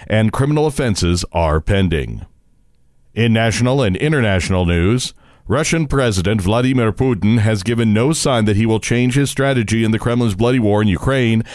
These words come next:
and ratcheted up tensions with the West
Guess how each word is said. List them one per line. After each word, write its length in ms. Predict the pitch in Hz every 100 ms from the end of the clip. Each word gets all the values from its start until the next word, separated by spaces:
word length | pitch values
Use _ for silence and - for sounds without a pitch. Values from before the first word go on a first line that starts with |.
| -
and 200 | 104 107
ratcheted 500 | 90 110 - 139 139 -
up 200 | 127 -
tensions 440 | 131 135 120 107
with 140 | 107 -
the 100 | 107
West 400 | 135 120 -